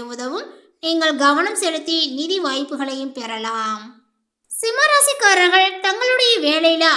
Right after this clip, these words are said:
அதிக பலன்களை வந்து பார்த்தீங்கன்னா காணலாங்க. மேலுமே அவர்கள் வந்து நிர்வாகத்தால ஆதரிக்கப்படுவார்கள். உங்களுடைய கருத்துக்கள் உங்களுடைய முதலாளிகளினுடைய மத்தியில இழுவையானது பெறும். உங்களுடைய சக ஊழியர்கள் ஒத்துழைப்பார்கள். அதேபோல் ஐ டி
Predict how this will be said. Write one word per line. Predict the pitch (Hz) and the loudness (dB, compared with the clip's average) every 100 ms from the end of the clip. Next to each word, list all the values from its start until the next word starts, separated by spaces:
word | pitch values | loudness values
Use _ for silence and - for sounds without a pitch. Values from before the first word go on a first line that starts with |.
| 247 | 0
அதிக | 311 427 494 | -2 -2 0
பலன்களை | 320 294 311 311 311 | 0 0 -2 -2 -2
வந்து | 285 262 | -4 -6
பார்த்தீங்கன்னா | 262 254 247 262 247 | -8 -8 -8 -8 -6
காணலாங்க. | 240 240 247 254 262 403 - - _ 294 | -6 -6 -4 -4 -2 -2 -4 -12 _ -2
மேலுமே | 359 453 494 359 339 294 - 302 | 2 2 2 2 2 0 -4 -2
அவர்கள் | 302 294 302 294 | 0 0 0 0
வந்து | 302 339 285 | -2 -2 0
நிர்வாகத்தால | 277 320 330 349 302 277 269 240 | 2 2 2 0 0 2 2 0
ஆதரிக்கப்படுவார்கள். | 254 262 269 285 277 262 262 262 262 359 523 - - - | -4 -6 -6 -6 -6 -4 -2 -2 0 0 -2 -6 -18 -4
உங்களுடைய | 359 370 359 349 339 339 | 4 4 4 2 0 0
கருத்துக்கள் | 339 359 381 349 339 320 285 | 0 -2 -4 0 0 0 -4
உங்களுடைய | 302 311 302 294 277 | -2 0 0 -2 -2
முதலாளிகளினுடைய | 269 320 330 330 320 311 277 269 254 | -2 -2 -2 -2 -4 -4 -4 -4 -6
மத்தியில | 226 262 277 269 254 226 | -8 -8 -6 -4 -6 -6
இழுவையானது | 240 254 262 262 254 254 254 | -8 -4 -4 -4 -6 -8 -8
பெறும். | 254 415 - - _ - | -6 -6 -6 -14 _ -6
உங்களுடைய | 320 320 311 294 302 | -2 0 2 2 2
சக | 349 466 539 | 2 0 0
ஊழியர்கள் | 330 320 311 302 302 302 240 | 0 0 -2 0 0 -2 -6
ஒத்துழைப்பார்கள். | 233 254 247 247 254 254 330 539 - - - 320 | -10 -8 -8 -6 -4 -2 0 -2 -4 -18 -8 -2
அதேபோல் | 339 440 403 381 - 311 349 | 0 2 2 0 -2 -2 0
ஐ | |
டி | 453 | 2